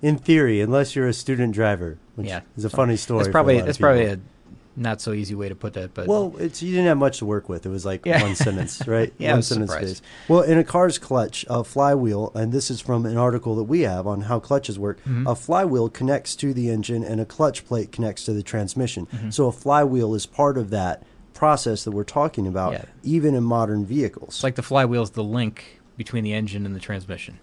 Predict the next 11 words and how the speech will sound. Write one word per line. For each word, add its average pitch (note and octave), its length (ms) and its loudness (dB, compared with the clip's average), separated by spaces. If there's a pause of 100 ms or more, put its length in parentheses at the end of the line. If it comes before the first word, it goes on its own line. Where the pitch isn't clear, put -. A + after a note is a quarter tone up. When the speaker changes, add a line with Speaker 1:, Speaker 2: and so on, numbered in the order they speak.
Speaker 1:
Exactly, A#2 640 -2 (140)
exactly. G#2 500 -4
Nail A#2 240 -2
on A#2+ 100 0
the A2 80 -2
head G2+ 200 -4
here. F2+ 180 -8 (640)
Okay, C#3+ 280 0
so C3 200 -2
basically, B2 800 -2
uh, A#2 260 -2